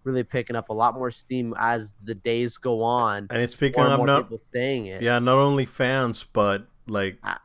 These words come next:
Speaker 2: the
Speaker 1: actors, The
Speaker 2: actors are,
Speaker 1: Rock.
Speaker 2: The Rock is out there, like, advocating
Speaker 1: Yep.
Speaker 2: for it,
Speaker 1: Ja-,
Speaker 2: so.
Speaker 1: Yep. Yep, uh, this dude that played, um, Deathstroke, uh, Joe Manganiello, like, all these people, they're all,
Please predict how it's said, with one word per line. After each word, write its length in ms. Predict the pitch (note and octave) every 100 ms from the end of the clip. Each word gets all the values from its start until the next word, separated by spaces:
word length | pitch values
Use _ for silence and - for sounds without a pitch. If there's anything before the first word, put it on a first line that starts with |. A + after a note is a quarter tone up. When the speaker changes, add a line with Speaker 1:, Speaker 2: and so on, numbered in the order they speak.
| _
Speaker 2:
the 60 | G#2
Speaker 1:
actors, 720 | G#2 G#2 - - G#2+ G#2+ G#2+
The 60 | A2
Speaker 2:
actors 400 | A#2+ A2+ B2+ A2+
are, 220 | A2+ G#2+
Speaker 1:
Rock. 80 | F#2+
Speaker 2:
The 100 | G2+
Rock 360 | G2+ A#2 A2
is 200 | G#2+ -
out 240 | G#2+ G#2 G#2
there, 340 | G#2 G#2 G2+
like, 300 | F#2 F#2 F#2
advocating 560 | F#2 G#2+ G#2+ A2 G#2+ A2
Speaker 1:
Yep. 60 |
Speaker 2:
for 220 | - A#2+ A#2+
it, 80 | A2+
Speaker 1:
Ja-, 60 |
Speaker 2:
so. 260 | - G2 F#2+ - _ - - - B2
Speaker 1:
Yep. 360 | A2 B2 C3 - - - - - F3
Yep, 340 | A#2+ B2 -
uh, 140 | B2 A2+
this 220 | C3 C3+
dude 240 | D3+ C#3
that 100 | C3+
played, 400 | - C3 B2+ A#2+ -
um, 260 | A#2+ A2
Deathstroke, 640 | G2+ C3 - C#3+ C3+ C3 -
uh, 360 | A2+ A2 G#2+ G#2
Joe 200 | - B2+
Manganiello, 600 | B2+ A#2 A#2+ B2 B2+ B2
like, 140 | B2
all 200 | C#3+ C#3
these 200 | D#3 D3+
people, 280 | D3+ D#3 C3+
they're 160 | B2 B2
all, 260 | B2+ B2+